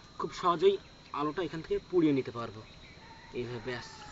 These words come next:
এইভাবে কিছু সময় রেখে দিলেই এটা নিজে থেকেই পুড়ে যাবে এবং আশা করি আধা ঘন্টার ভিতরেই আমার খাবার হিসেবে প্রস্তুত হয়ে যাবে। কিন্তু অথচ এটা ভীষণ ধোঁয়া দিচ্ছে। জল বাবা, ভালো করে জল বাবা।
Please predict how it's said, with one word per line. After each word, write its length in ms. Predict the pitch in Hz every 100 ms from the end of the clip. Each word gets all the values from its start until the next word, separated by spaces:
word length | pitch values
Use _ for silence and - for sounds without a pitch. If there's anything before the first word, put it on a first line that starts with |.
| - -
এইভাবে 200 | 123 131
কিছু 120 | 139 151
সময় 140 | 147
রেখে 140 | 131 143
দিলেই 200 | 160 202 170 - - - - - - -
এটা 120 | - 131
নিজে 160 | 127 131
থেকেই 200 | 143 147
পুড়ে 140 | 127 120
যাবে 160 | 113 127 175 - - - -
এবং 160 | 123 156 190 - - - -
আশা 120 | 147 165
করি 100 | 160 165
আধা 120 | 156
ঘন্টার 240 | 160 160 147
ভিতরেই 260 | 156 160 127 - - - - - -
আমার 160 | 147 147 -
খাবার 220 | 165 156
হিসেবে 180 | 151 143 131
প্রস্তুত 260 | 165 - 151
হয়ে 120 | 160 139
যাবে। 120 | 127 - - - -
কিন্তু 200 | 208 196 202
অথচ 160 | 196 190
এটা 100 | 208 208
ভীষণ 160 | 220 214
ধোঁয়া 160 | 165 226
দিচ্ছে। 260 | 202 - 151 - - - - - - - - - - - - - - - - - - - - - - - - - - -
জল 160 | 95 120
বাবা, 200 | 123 127 127 - - - - - - 110
ভালো 140 | 120
করে 120 | 123 123
জল 120 | 120 113
বাবা। 180 | 113 127